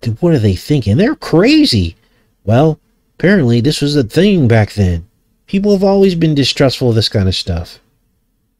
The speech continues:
Let's read a little bit about what this image is talking about here. The eighteen oh, this eighteen oh two cartoon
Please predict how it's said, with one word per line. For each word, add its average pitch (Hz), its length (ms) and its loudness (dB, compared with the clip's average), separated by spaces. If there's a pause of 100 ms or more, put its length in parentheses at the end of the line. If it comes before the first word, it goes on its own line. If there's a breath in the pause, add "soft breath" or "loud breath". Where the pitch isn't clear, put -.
(180)
Let's - 180 -16
read 147 140 2
a 117 40 4
little 104 180 4
bit 98 100 2
about 98 280 0
what 127 220 -2
this - 260 -2
image 117 340 0
is 95 300 -4
talking 123 420 -4
about 85 280 0
here. 92 300 -4 (3000)
The 98 140 -4
eighteen 113 260 0
oh, 117 120 2
this - 400 -2
eighteen 135 400 0
oh 139 120 2
two 139 320 -2
cartoon 139 720 -2